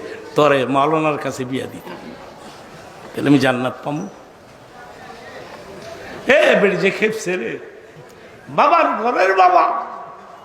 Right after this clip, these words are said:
এই পেজগুলি যুক্তিবাদী লাগায়। অন্য বক্তারা কি সুন্দর ওয়াজ করে, "এই বেড়ে মাইক পাই, এই মৌলবি বানাও, হেইটা বানাও, পাগড়ি লাগাও, টুপি লাগাও,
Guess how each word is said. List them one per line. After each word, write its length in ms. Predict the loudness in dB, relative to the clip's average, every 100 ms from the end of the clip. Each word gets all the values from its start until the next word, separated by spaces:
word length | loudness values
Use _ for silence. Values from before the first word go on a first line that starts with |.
| -20 -20 -20 -20 -20 -20 0 2
এই 120 | 4
পেজগুলি 440 | 2 2 0 -4 -4
যুক্তিবাদী 540 | -4 -6 -6 -6 -6
লাগায়। 640 | -10 -14 -18 -20 -16 -16 -14 -16 -18 -20 -20 -18 -4
অন্য 220 | 0 2
বক্তারা 400 | 2 0 0 -4
কি 260 | -4 -8 -8
সুন্দর 440 | -6 -6 -2 -2
ওয়াজ 240 | 0 -2 -4
করে, 360 | -8 -8 -6 -8 -14 -18 -20 -20 -20 -20 -20 -20 -20 -12 0
"এই 300 | 2 4 4
বেড়ে 240 | 2 2
মাইক 200 | 2 0 -2
পাই, 220 | -6 -2 -2
এই 280 | -2 -6
মৌলবি 460 | -8 -6 -6 -4 -4
বানাও, 540 | -4 -2 0 0 -2 -6 -14 -2
হেইটা 300 | 0 0 0
বানাও, 560 | -2 -4 -4 -4 -4 -2
পাগড়ি 360 | 0 0 -4 -4
লাগাও, 500 | -6 -4 -4 -6 -10 -14 -16 -14
টুপি 300 | -14 -10 -8
লাগাও, 320 | -6 -8 -10